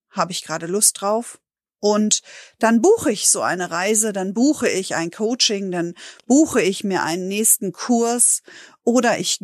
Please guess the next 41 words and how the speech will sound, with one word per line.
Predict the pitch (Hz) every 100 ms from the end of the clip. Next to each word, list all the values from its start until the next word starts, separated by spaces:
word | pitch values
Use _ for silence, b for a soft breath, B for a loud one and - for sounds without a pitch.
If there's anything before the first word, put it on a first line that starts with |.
| 175
gönne | 233 226 220
mir | 202 190 185 190 -
für | - - 180
mich | 180 196 190 -
persönlich | - 196 185 170 147 147 -
etwas. | - - 76 - - - _ _ _ -
Und | 208
wenn | 226 233
du | 285 392
noch | 226 190 -
nicht | 220 277 311 - -
an | 190
dieser | 196 233 220 185
Stelle | - 208 196
stehst, | 185 - 247 170 -
dann | 185 196
solltest | 202 226 214 -
du | 220 190 190 _ -
jetzt | 214 240 - -
bei | 180
dieser | 202 202 190
Folge | - 214 214 185
ganz | 185 226 269
genau | 208 190 175
aufpassen | - 190 - - 180 180 208 226 B B B _
und | 233 277
vor | - 147
allen | 175 208
Dingen | 208
bis | 185 -
zum | - 190
Ende | 180 190 185
dranbleiben, | 180 165 220 202 165 180 180
denn | 185
ich | 175
habe | 196 185
ein | 143 165 170
wahnsinniges | 175 202 185 185 175 160
Geschenk | 196 - 160 160
für | - 165
dich | 151 151 -